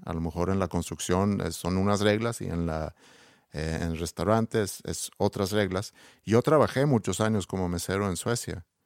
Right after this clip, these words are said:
y, y yo también, pues, tenía propinas, pero m-, mi ingreso era el sueldo y la propina era un extra. Nunca era como un porcentaje. En Suecia a-, hay, también existe ese debate de que, qué tanto dar de propina.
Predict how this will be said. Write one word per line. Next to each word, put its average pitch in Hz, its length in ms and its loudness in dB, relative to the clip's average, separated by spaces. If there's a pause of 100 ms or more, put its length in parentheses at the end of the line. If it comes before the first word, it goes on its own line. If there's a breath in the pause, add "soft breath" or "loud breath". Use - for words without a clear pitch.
(100)
y, 101 140 -2 (180)
y 98 60 -2
yo 85 140 -2
también, 107 500 4
pues, 90 160 -6
tenía 92 400 2
propinas, 110 640 2
pero 92 220 2
m-, 90 220 0
mi 95 180 0
ingreso 87 580 2
era 92 300 2
el 80 120 -6
sueldo 107 520 2 (200)
y 120 140 0
la 107 160 4
propina 104 560 2
era 92 380 2
un 90 240 -2
extra. - 440 -2 (340)
Nunca 123 520 6
era 127 460 4
como 107 240 4
un 104 80 0
porcentaje. 120 520 4
En 120 100 6
Suecia 147 540 4
a-, - 220 -2
hay, 127 600 4 (180)
también 113 540 4
existe 120 460 0
ese 127 180 2
debate 113 340 6
de 117 140 2
que, - 180 -20
qué 110 140 0
tanto 110 640 4
dar 95 260 4
de 104 80 4
propina. 101 560 0